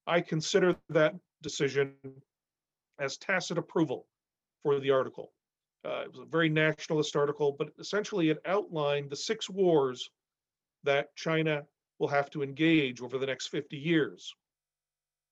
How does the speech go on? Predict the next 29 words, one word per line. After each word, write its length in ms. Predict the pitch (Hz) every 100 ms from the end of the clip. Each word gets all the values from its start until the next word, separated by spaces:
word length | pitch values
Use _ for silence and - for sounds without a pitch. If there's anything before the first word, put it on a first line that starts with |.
| _
The 60 | -
first 360 | - 180 165
one 340 | 160 160 156 151 _ _ _ _ _ _ _
is 140 | 139 120
the 80 | 139
war 280 | 147 147
over 160 | 143 139
Taiwan, 640 | - 147 143 143 127 98 123
and 260 | 156 156 _ _ _ _ _ _ _ _ -
very 160 | 147
conveniently 520 | 147 151 147 151 165
provided 500 | 156 156 160 156 156
dates. 520 | 135 147 101 - - 123
Uh, 160 | 113
we're, 340 | 110 127 139 135 _ _ _ -
we're 180 | 139 151
in 100 | 156
the 80 |
hot 220 | 147 156 151
spot 360 | - 120 107
right 240 | 127 143 143
now, 260 | 147 110 92
sometime 540 | 135 135 - 139 135
between 440 | 131 156 143 135 131 _ _ -
twenty 220 | 147 135
twenty 360 | - 143 143
and 100 | 139
twenty 200 | - 143
twenty-five. 640 | 135 143 139 143 139 107